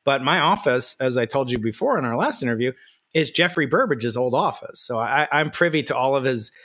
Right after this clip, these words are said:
uh, old notes. And, and so, I mean, his, his daughter, Sarah, as you know, and you quote in the book, um, they took his notes, and the library here has Margaret's notes. But every now and then I'll find, you know, a scrap of paper with, uh, with his handwriting on it, or, or a photographic plate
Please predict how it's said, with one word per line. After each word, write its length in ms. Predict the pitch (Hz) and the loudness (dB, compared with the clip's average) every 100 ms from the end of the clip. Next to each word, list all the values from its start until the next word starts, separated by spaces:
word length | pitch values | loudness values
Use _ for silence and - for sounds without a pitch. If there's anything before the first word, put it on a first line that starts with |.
| - _ | -20 _
uh, 260 | 131 127 123 | -2 0 0
old 220 | 123 120 | -2 0
notes. 440 | 131 196 175 170 | 0 2 2 0
And, 240 | 139 123 123 | 0 0 -2
and 120 | 127 | -2
so, 100 | - | 0
I 100 | 175 | 2
mean, 300 | 175 160 175 190 | 2 2 0 0
his, 280 | 180 160 - | 0 0 0
his 160 | 156 131 | 0 2
daughter, 260 | 202 156 | 2 2
Sarah, 340 | 131 196 147 123 | 2 2 2 2
as 120 | 117 | 0
you 80 | 120 | 0
know, 300 | 113 110 107 | 0 0 -2
and 160 | 110 | -2
you 80 | 110 | -4
quote 200 | - 113 | -2 -2
in 60 | 123 | -2
the 80 | |
book, 260 | 180 185 - - - - | 0 -2 -2 -14 -20 -6
um, 340 | 113 107 113 - | -2 0 -2 0
they 140 | 135 | 0
took 260 | 131 135 - 104 | 2 -2 -4 -8
his 220 | 113 - | -8 -2
notes, 320 | 147 156 143 | 2 2 0
and 120 | 117 107 | -4 -2
the 40 | |
library 440 | 117 139 135 131 | 0 0 2 0
here 220 | 127 131 123 | 0 0 0
has 160 | 113 | -2
Margaret's 360 | 120 117 120 123 | -2 -2 -2 -4
notes. 120 | 120 - - | -8 -12 -2
But 100 | 156 | 0
every 140 | 175 | 2
now 180 | 170 147 | 2 2
and 80 | 165 | 2
then 140 | 202 | 0
I'll 100 | 135 | 0
find, 340 | - 131 127 123 | 0 0 0 0
you 80 | |
know, 80 | 127 | -2
a 40 | 110 | -2
scrap 300 | - 131 123 | 0 0 0
of 80 | |
paper 520 | - 127 120 120 117 117 | -2 -2 -2 0 0 2
with, 320 | 120 113 - | 0 0 -2
uh, 160 | 117 113 | 0 2
with 120 | 117 | 0
his 120 | 117 | 0
handwriting 520 | 127 117 113 120 120 | 0 0 0 0 0
on 200 | 113 113 | 0 0
it, 160 | 117 117 - - | -2 -4 -12 -8
or, 360 | - 139 135 123 | 0 2 2 0
or 200 | 120 120 | 0 0
a 60 | 110 | 0
photographic 680 | 160 135 127 127 123 - | 0 2 2 2 0 -4
plate 400 | - 131 139 135 | -4 0 2 2